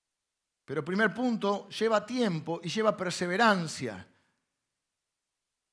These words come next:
El problema de muchos es que cuando vienen los problemas o cuando pasa el tiempo, abandonan demasiado rápido.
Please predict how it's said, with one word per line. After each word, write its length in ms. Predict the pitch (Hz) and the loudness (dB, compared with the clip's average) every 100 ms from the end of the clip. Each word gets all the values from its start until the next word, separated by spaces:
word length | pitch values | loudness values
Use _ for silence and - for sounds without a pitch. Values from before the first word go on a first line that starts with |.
| _ _ _ _ _ _ _ _ _ | _ _ _ _ _ _ _ _ _
El 160 | 202 202 | -4 -2
problema 340 | 214 262 262 | 0 4 4
de 80 | 214 | 4
muchos 720 | 226 277 202 190 185 175 - - _ _ _ _ _ | 2 0 0 -2 -2 -4 -12 -20 _ _ _ _ _
es 100 | 196 | -2
que 140 | 202 190 | -2 0
cuando 200 | 185 175 | 0 0
vienen 280 | 240 247 220 | 0 0 0
los 100 | - | -2
problemas 680 | 196 226 233 226 220 208 | 0 2 2 2 0 0
o 140 | 196 151 | -4 -6
cuando 280 | 170 - | -4 -2
pasa 260 | - 240 226 | 0 0 0
el 120 | 208 | -2
tiempo, 640 | 226 214 190 165 180 175 _ _ - | -2 -4 -4 -4 -6 -6 _ _ 2
abandonan 540 | 202 220 220 269 247 | 8 8 8 4 4
demasiado 500 | 226 220 - 254 240 | 2 0 4 4 4
rápido. 720 | 233 254 233 156 123 107 95 | 4 2 2 0 -6 -8 -12